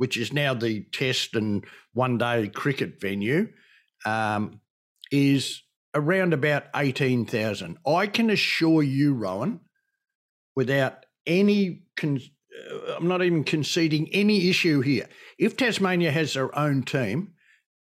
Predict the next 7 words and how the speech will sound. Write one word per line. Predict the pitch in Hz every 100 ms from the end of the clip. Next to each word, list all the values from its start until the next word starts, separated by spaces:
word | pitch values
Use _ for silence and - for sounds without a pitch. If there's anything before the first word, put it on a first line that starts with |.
| -
and | 151 156 -
the | 139
public | - - 170 175 170 -
identify | 139 123 101 151 160 151 - 113 110
that | 104 -
team, | - 82 101 196 - -
meaning, | - 147 147 135 131